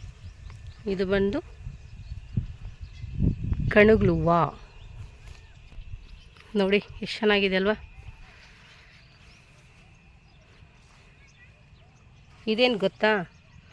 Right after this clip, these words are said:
ಅಜ್ವೈನ್, ಅಜ್ವೈನ್ ಗಿಡ. ಇದು ಒಣಗಬೇಕು, ಒಣಗಿದ ಮೇಲೆ ಉದುರಿಸ್ಕೊಂಡು ಯೂಸ್ ಮಾಡೋದು. ಇಲ್ಲಿ ನೋಡಿ ಗೈಸ್, ಟೊಮೆಟೊ ನೋಡಿ, ಇನ್ನು ಕಾಯಿ ಇದಾವ,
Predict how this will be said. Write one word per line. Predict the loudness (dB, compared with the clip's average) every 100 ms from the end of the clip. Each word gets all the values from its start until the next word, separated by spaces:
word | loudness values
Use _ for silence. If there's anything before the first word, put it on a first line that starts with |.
| -14 -14 -16 -20 -8 -4
ಅಜ್ವೈನ್, | 2 8 8 8 2 -14 -20 -20 -20 -20 -20 -4 -2
ಅಜ್ವೈನ್ | 2 4 4 2
ಗಿಡ. | -4 -8 -16 -18 -6 4
ಇದು | 8
ಒಣಗಬೇಕು, | 8 8 6 4 4
ಒಣಗಿದ | 2 4 4
ಮೇಲೆ | 4 2
ಉದುರಿಸ್ಕೊಂಡು | 2 -2 -4 -2 -2 -6 -8 -20 -20 -20 -20 -20 -20 -20 -20 -20 -20 -20 -20 -6 0
ಯೂಸ್ | 0 2 0
ಮಾಡೋದು. | 2 0 2 2 0 -4 -20 -20 -20 -20 -20 -20 -20 -20 -20 -20 -20 -20 -20 -20 -20 -20 -20 -20 -20 -20 -20 -20 -20 -10 -4
ಇಲ್ಲಿ | 2 4
ನೋಡಿ | 6 6
ಗೈಸ್, | 4 2 -6 -6 0
ಟೊಮೆಟೊ | 4 6 6 6 6 2 -6 -14 -20 -20 -20 -20 -20 -20 -20 -20 -20 -20 -20 -20 -20 -20 -16 -10
ನೋಡಿ, | -8 -8 -12 -16 -20 -14
ಇನ್ನು | -8 -8 -8 -6
ಕಾಯಿ | -2 0 0
ಇದಾವ, | 0